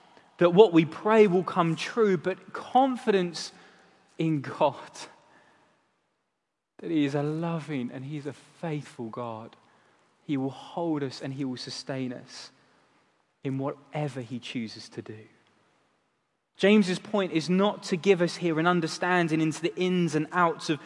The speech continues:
who gets healed, where and when. That would be to miss the point. His point, as in the whole section of this last passage,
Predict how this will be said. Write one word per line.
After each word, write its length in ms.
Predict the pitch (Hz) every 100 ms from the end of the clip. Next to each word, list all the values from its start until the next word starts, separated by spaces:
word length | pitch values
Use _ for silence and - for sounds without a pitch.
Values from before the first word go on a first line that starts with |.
| -
who 180 | - 208
gets 280 | 185 175 -
healed, 340 | - 190 160
where 340 | 143 180 175 156
and 160 | 156
when. 200 | 175 160
That 140 | 170 180
would 120 | 156
be 100 | 165
to 140 | -
miss 340 | 160 175 214 -
the 100 | 180
point. 380 | - 165 127 117 - - -
His 180 | 185
point, 460 | - - 226 226 202 -
as 220 | 180 180
in 160 | 170 175
the 80 | 170
whole 380 | - 220 202 156
section 760 | - - 160 - - 196 127 - - -
of 120 | 175
this 200 | 156 156
last 320 | 180 170 147 -
passage, 500 | 175 160 151 135